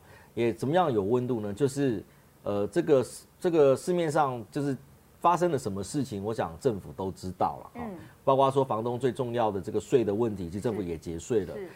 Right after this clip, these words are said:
Speaker 1: 那也知道很多房东他其实在修缮上面可能会有误会，
Speaker 2: 嗯。
Speaker 1: 啊，可能会有误会，就是刚刚阿明哥说的认知不同。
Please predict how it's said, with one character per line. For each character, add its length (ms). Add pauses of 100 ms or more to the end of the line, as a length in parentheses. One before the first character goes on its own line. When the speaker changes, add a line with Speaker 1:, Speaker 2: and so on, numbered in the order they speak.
(120)
Speaker 1:
那 220
也 100
知 180
道 220
很 180
多 140
房 240
东 240
他 180
其 160
实 100
在 180
修 240
缮 180
上 180
面 140
可 100
能 80
会 140
有 100
误 300
会， 300 (420)
Speaker 2:
嗯。 140
Speaker 1:
啊， 160
可 80
能 100
会 60
有 60
误 120
会， 220
就 120
是 160
刚 240
刚 140 (280)
阿 80
明 120
哥 80
说 240
的 120
认 220
知 140
不 160
同。 220